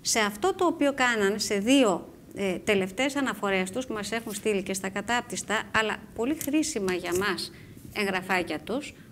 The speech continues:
στην πραγματικότητα βασικά αυτό το οποίο λένε, επικεντρώνονται και αντιμετωπίζουν την ασφάλιση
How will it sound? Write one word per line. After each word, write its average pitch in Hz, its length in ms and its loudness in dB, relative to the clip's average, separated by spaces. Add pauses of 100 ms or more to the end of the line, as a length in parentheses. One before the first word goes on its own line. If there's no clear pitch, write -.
(500)
στην 220 220 0
πραγματικότητα 196 920 2
βασικά 175 600 -2
αυτό 190 260 -2
το 302 120 0
οποίο 262 320 0
λένε, 202 480 4 (280)
επικεντρώνονται 208 1200 2 (360)
και 226 100 4 (120)
αντιμετωπίζουν 196 800 0
την 175 180 -2
ασφάλιση 165 840 -2